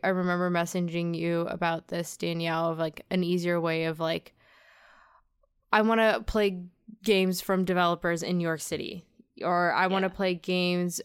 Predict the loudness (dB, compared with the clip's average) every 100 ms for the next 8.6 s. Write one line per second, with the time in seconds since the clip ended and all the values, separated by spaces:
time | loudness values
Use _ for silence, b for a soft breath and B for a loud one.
0 | -2 0 2 2 0 -2 -4 -8 -18 -20
1 | -2 2 2 2 2 0 -2 2 4 6
2 | 6 4 4 4 4 2 -2 -2 2 2
3 | 2 0 -2 -2 2 4 4 4 2 2
4 | 2 0 -2 -8 0 4 4 2 -2 0
5 | 2 0 0 2 2 4 2 2 0 -2
6 | -6 -4 -2 2 2 0 B B B B
7 | -2 0 4 4 4 2 2 4 4 4
8 | 2 4 6 6 4 0